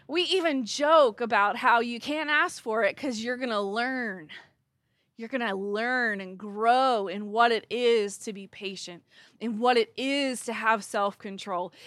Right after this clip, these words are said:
It may very well mean you're tested, but that's the Holy Spirit's job. That's what the Holy Spirit comes and does in each one of us.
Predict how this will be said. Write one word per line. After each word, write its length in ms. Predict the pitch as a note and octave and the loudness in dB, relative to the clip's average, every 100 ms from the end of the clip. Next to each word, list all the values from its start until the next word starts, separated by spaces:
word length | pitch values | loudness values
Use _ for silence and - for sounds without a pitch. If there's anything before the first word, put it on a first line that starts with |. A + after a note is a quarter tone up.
| - | -4
It 240 | A3 B3+ | 2 2
may 180 | A#3 A#3 | 0 -2
very 320 | G#3+ A3+ A#3 A3+ | 0 0 2 2
well 200 | A3 G#3+ | 2 -2
mean 260 | A3 A3 | -4 -6
you're 120 | G#3+ | -8
tested, 480 | G3+ - C4 - G3+ - - - | -8 -4 -4 -2 -8 -8 -18 -8
but 160 | C#4+ - | -8 -4
that's 340 | E4 E4+ D#4 | -2 0 -2
the 160 | - C#4 | 0 2
Holy 320 | C4 E4 D4 | 4 2 2
Spirit's 540 | - - D#4+ C4+ A3+ - | -6 -6 -4 -4 -6 -4
job. 440 | D4+ D#4 D#4+ C#4 | 4 6 8 6
That's 200 | C#4+ D#4 | 2 -4
what 100 | D4 | 0
the 80 | C#4+ | 0
Holy 240 | D4 D#4 | 2 -2
Spirit 340 | - D#4 D4 C4+ | -6 -4 -6 -4
comes 480 | D#4 F#4 E4 G#3+ - - - | 0 2 0 -4 -12 -20 -6
and 240 | C#4 C4 | -2 0
does 520 | D4 D4 D4+ C4 A#3+ - _ - | 2 4 4 2 0 -10 _ -6
in 180 | B3+ B3+ | -4 -4
each 540 | C4 C#4+ C4 - - _ _ | -2 -4 -4 -6 -10 _ _
one 280 | - B3 B3 | -2 2 2
of 240 | B3 A#3 G#3 | 2 -2 -4
us. 600 | - G#3+ A3 - - | -4 -6 -8 -12 -14